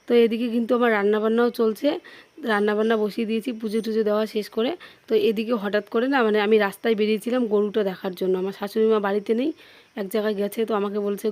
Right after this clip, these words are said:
গরুটা দেখার জন্য। রাস্তায় বেঁধে রেখেছে, তার মধ্যে রাস্তা দিয়ে গরু যাওয়া, গরু না, সরি, মানে,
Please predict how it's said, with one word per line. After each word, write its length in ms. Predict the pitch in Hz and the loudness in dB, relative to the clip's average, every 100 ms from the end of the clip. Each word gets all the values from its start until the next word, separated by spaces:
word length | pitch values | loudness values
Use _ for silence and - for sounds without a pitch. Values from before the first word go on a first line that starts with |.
| 202 | 0
গরুটা 280 | 208 202 214 | 0 2 0
দেখার 220 | 196 214 196 | -2 -4 -2
জন্য। 120 | 208 202 202 | 0 2 0
রাস্তায় 260 | 196 240 214 | 0 0 2
বেঁধে 160 | 220 214 | 4 4
রেখেছে, 240 | 208 214 226 | 4 2 0
তার 100 | 214 202 | 0 0
মধ্যে 160 | 208 202 | 0 0
রাস্তা 200 | 190 - 208 | -4 -4 -4
দিয়ে 120 | 208 196 | 0 0
গরু 180 | 202 208 208 | 2 0 0
যাওয়া, 220 | 196 196 196 - - - - 196 | 0 2 0 -2 -16 -10 -4 4
গরু 160 | 214 220 214 | 6 6 4
না, 60 | 202 | 2
সরি, 180 | 208 196 190 208 | 2 0 2 2
মানে, 120 | 202 | 4